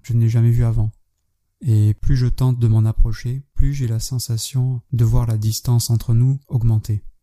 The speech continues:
Je n'abandonnerai pas. Je réussirai à prendre cette clé, à trouver, euh, la porte pour me libérer de cet endroit maudit. Jour cinq.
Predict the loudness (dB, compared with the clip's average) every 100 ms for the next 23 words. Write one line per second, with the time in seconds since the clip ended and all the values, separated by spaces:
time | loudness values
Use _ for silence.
0 | _ _ _ _ _ -8 0 2 4 4
1 | 4 4 2 2 0 -2 _ _ _ -2
2 | 0 2 2 0 0 2 2 0 -2 -2
3 | 0 2 0 0 -4 -6 -6 -8 -6 -10
4 | -4 -4 -4 _ _ _ -4 -4 -2 0
5 | 2 2 2 -2 -2 0 0 2 0 0
6 | -8 -8 0 2 2 0 0 0 0 0
7 | -2 -2 -2 0 0 0 0 0 -4 _
8 | _ _ _ _ _ _ _ _ _ _
9 | _ -2 2 2 0 0 0 -2 -10